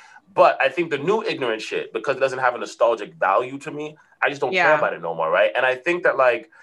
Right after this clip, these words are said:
Speaker 1: I think everybody has their last class of hip hop. I remember talking to my brother-in-law, and there's artists that he doesn't care for, and I think his last class of hip hop is, like, that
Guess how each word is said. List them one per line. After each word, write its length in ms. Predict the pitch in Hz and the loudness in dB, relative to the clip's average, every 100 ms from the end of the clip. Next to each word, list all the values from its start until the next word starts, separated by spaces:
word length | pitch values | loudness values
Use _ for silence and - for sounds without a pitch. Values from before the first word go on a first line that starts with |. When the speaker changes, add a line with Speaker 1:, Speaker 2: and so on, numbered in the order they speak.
| _ _ - | _ _ -2
Speaker 1:
I 100 | 139 | 0
think 220 | 220 - | -2 0
everybody 400 | 160 165 160 151 | 0 0 0 0
has 200 | 143 127 | 0 0
their 120 | 127 | 0
last 400 | 110 107 107 - | 0 2 2 -2
class 340 | - 120 98 - | -2 0 0 -4
of 100 | 90 | -8
hip 160 | 95 - | -8 -8
hop. 200 | - - | -10 -4
I 80 | 110 | 0
remember 320 | 113 127 147 | 0 0 -2
talking 360 | 143 135 127 131 | 0 2 0 0
to 40 | |
my 140 | 113 104 | 0 0
brother-in-law, 800 | 98 110 110 104 101 98 95 90 | 2 2 2 0 2 2 2 0
and 140 | 85 - _ _ _ _ _ _ _ | -6 -14 _ _ _ _ _ _ _
there's 220 | 139 139 | 0 0
artists 480 | - 135 147 143 - | 2 4 4 2 0
that 160 | 120 | -2
he 160 | 113 139 | -2 -2
doesn't 300 | 120 110 95 | -2 -2 -6
care 260 | 117 120 127 | 0 0 0
for, 300 | 131 131 135 | 0 2 2
and 140 | 113 | 2
I 80 | 113 | 0
think 200 | 147 135 | -2 -6
his 280 | 135 139 117 | -4 -4 -2
last 420 | 113 120 120 - | 2 2 2 -2
class 320 | - 117 117 | 0 0 0
of 140 | 110 104 | -4 -4
hip 180 | 113 | -4
hop 280 | 127 117 117 | 0 0 -2
is, 120 | 98 | -4
like, 260 | 95 90 87 | -2 -2 -2
that 200 | 92 - | -6 -4